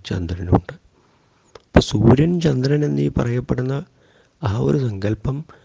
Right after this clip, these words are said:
ആകാശത്തിൽ കാണുന്ന ഗോളങ്ങൾ മാത്രമല്ല, എല്ലാ ജീവജാലങ്ങളിലുമുള്ള ചൈതന്യമാണ്. അതിൻ്റെ ഒരു പ്രതീകമാണ്, ആ ലോകം മുഴുവൻ നിറഞ്ഞു നിൽക്കുന്ന ഈ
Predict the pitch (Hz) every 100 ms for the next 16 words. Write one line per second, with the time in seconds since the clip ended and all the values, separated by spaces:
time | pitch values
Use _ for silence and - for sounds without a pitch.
0 | _ _ 92 92 101 110 113 - 135 127
1 | 117 110 113 120 104 95 101 117 131 123
2 | 104 98 - 113 101 98 120 - - _
3 | _ _ _ _ - 90 98 110 127 139
4 | 151 147 123 117 123 131 139 139 139 139
5 | 139 127 110 120 190 _ _ _ _ _
6 | - 92 95 95 95 92 82 90 - -
7 | - - _ 113 120 143 165 - 143 139
8 | - 101 101 127 147 175 123 95 90 -
9 | - 104 - _ - - 95 101 110 143
10 | 135 123 135 147 131 120 127 127 120 -
11 | 127 160 - - - - - _ 135